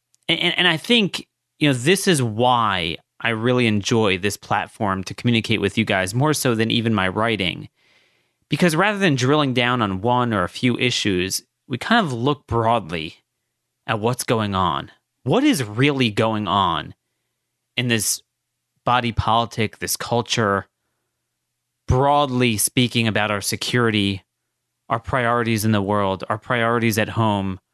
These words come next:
our sovereignty, our society, our system of government, our culture. And there's something really, really wrong here.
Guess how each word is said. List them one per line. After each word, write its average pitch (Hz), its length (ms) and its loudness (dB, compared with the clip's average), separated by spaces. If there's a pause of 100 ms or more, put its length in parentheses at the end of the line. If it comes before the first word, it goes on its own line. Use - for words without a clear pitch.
(140)
our 113 140 -2
sovereignty, 107 880 0 (580)
our 117 120 -2
society, 107 880 0 (400)
our 98 120 -4
system 131 400 0
of 98 140 -2
government, 101 440 0
our 92 80 -2
culture. - 720 -4 (1500)
And 156 120 2
there's 139 160 2
something 139 640 0
really, 110 800 0
really 104 680 0
wrong 104 420 -2
here. 78 360 -12